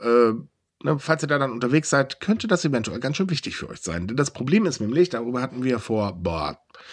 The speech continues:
ich glaub, zweitausendneunzehn mal berichtet, ähm, dass man bei Katastrophenwarnung ganz gerne auf ausländische Informationen verzichtet, was ein bisschen blöd für, äh, Touristen ist.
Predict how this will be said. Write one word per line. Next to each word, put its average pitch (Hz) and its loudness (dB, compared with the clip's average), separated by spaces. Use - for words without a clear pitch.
ich - -8
glaub, 123 2
zweitausendneunzehn 107 0
mal 87 -2
berichtet, 101 0
ähm, 147 6
dass 156 2
man 160 6
bei 151 6
Katastrophenwarnung 151 4
ganz 143 -2
gerne 147 4
auf - 0
ausländische 151 4
Informationen 147 0
verzichtet, - -4
was 107 -2
ein 135 -6
bisschen 131 -2
blöd 151 6
für, 180 6
äh, 151 6
Touristen 139 -4
ist. - -6